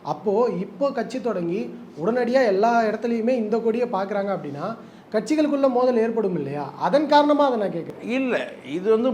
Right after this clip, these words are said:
Speaker 2: மோதல்னு வந்து பார்த்தீங்கன்னா, எல்லா இடத்துலயும் இந்த மோதல் வரப்போறது இல்ல பொதுவா, சரிங்களா? எல்லாருக்கும் என்னவோ, இந்த இந்திய ஜனநாயகத்துல எல்லாருக்கும் என்னவோ அதே தான் வந்து விஜய். விஜய் வந்து அந்நிய நாட்டை சார்ந்தவர் கிடையாது, வேற்று நாட்டு பிர-, பிரஜை கிடையாது. இந்தியாவுல மற்றவங்களுக்கெல்லாம் என்ன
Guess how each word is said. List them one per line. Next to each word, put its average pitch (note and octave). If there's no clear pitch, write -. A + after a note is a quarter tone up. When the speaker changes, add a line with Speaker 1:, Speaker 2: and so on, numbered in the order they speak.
Speaker 2:
மோதல்னு B3
வந்து A#3
பார்த்தீங்கன்னா, G#3
எல்லா E3
இடத்துலயும் G#3
இந்த G#3+
மோதல் G3
வரப்போறது E3+
இல்ல D3
பொதுவா, D3
சரிங்களா? B2+
எல்லாருக்கும் F#3
என்னவோ, E3+
இந்த D3+
இந்திய E3+
ஜனநாயகத்துல D#3
எல்லாருக்கும் D#3
என்னவோ D3
அதே C#3+
தான் E3
வந்து C#3
விஜய். C#3+
விஜய் F3+
வந்து E3
அந்நிய F3+
நாட்டை D3+
சார்ந்தவர் D3
கிடையாது, B2
வேற்று F3
நாட்டு D3+
பிர-, D3
பிரஜை D3
கிடையாது. A2+
இந்தியாவுல G3
மற்றவங்களுக்கெல்லாம் E3+
என்ன E3